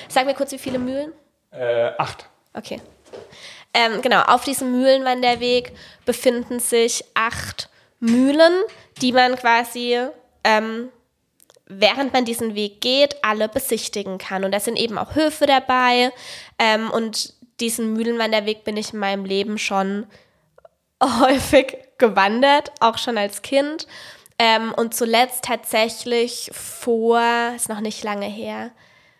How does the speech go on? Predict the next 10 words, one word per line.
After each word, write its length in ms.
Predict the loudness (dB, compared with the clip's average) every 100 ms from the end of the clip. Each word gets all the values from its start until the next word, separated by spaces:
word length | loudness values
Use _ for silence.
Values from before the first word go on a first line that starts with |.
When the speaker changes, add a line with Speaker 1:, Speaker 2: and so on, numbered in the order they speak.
| _ _
Speaker 1:
vor 200 | -6 -2
einem 200 | 0 -2
Jahr 640 | -2 -2 0 -2 -2 -2
oder, 460 | -2 -2 -2 -6 -6
also 200 | -4 -2
nicht 240 | -2 -2 -4
zuletzt, 360 | -2 -2 -2
wir 100 | -2
waren 140 | -2 -2
jetzt 300 | -4 -6